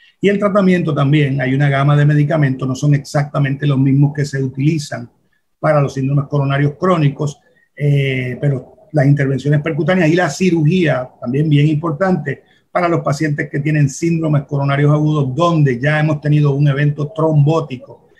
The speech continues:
y el uso también de terapias antitrombóticas, es decir, terapia antiplaquetaria, aspirina, Plavix, Brilinta, estos medicamentos se pueden usar en combinación, y también anticoagulantes orales combinados con aspirina,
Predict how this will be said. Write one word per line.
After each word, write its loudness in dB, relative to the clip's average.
y 4
el 2
uso 2
también 0
de 0
terapias -2
antitrombóticas, -2
es -2
decir, -2
terapia -2
antiplaquetaria, 0
aspirina, 0
Plavix, -2
Brilinta, -2
estos -4
medicamentos 0
se -8
pueden 0
usar 2
en 4
combinación, -2
y 0
también 0
anticoagulantes 0
orales 0
combinados 2
con 0
aspirina, -2